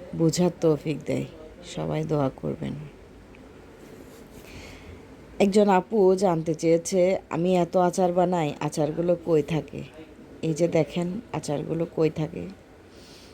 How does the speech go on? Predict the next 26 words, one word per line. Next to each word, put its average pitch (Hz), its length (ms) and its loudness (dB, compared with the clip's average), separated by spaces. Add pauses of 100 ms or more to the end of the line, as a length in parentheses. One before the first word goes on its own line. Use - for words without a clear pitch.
(340)
বড় 190 280 6
জোর 190 180 4
আর 175 200 4
এক 170 160 0
সপ্তাহ 202 320 -2
থাকবে, 190 400 -2
তারপর 165 480 -2
এগুলা 165 300 2
ফ্লাই 156 300 2
করবে 165 380 2
ঢাকাতে, 151 540 -4 (340)
সব 175 180 -8
আচার 170 300 -2
ঢাকায় 156 380 0
যাবে। 147 320 -2 (1500)
সব 202 260 2
যাবে 196 280 6
না, 175 180 -2 (480)
কিছু 190 260 0
আমার 185 220 2
বাসায় 165 420 0
থাকবে, 165 520 0
আরগুলা 147 540 0
ঢাকায় 151 360 0
যাবে। 139 320 -2 (2000)
এখানে 180 680 2